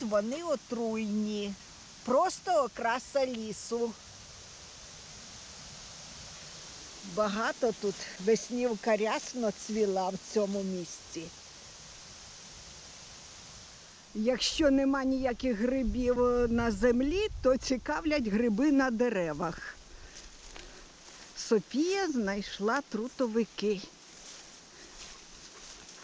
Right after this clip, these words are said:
Свіженькі. Оці трутовички зараз в фаворі у природи. Тобто склалися такі умови, що ось цей трутовик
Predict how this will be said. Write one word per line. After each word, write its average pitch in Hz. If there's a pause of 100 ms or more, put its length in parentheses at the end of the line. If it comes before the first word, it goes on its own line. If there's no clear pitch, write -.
(420)
Свіженькі. 233 (2500)
Оці 277
трутовички 285 (220)
зараз 302 (100)
в 262 (140)
фаворі 233 (100)
у 233
природи. 196
Тобто 302
склалися 254 (100)
такі 294
умови, 277
що -
ось 277
цей 311
трутовик 277